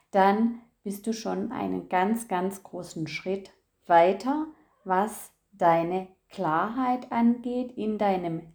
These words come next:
Leben. Du kennst also das, was du gerne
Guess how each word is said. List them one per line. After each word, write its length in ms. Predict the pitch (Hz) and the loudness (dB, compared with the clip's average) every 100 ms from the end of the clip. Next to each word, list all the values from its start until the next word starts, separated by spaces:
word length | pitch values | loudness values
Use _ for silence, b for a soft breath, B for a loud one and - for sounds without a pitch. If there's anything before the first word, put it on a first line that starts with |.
| _ | _
Leben. 720 | 165 170 175 - 143 - - _ B B B B B _ - | -4 0 0 -2 -4 -8 -14 _ B B B B B _ -10
Du 100 | 202 | -6
kennst 480 | 214 226 262 - | 4 6 6 2
also 500 | - 185 196 220 247 | -2 2 2 2 -2
das, 460 | 233 185 185 214 311 - - _ | -4 -4 -2 -2 -4 -8 -20 _
was 300 | 185 185 185 | 0 0 0
du 120 | - 214 | -6 -8
gerne 480 | 190 165 165 180 | -4 -4 -2 -4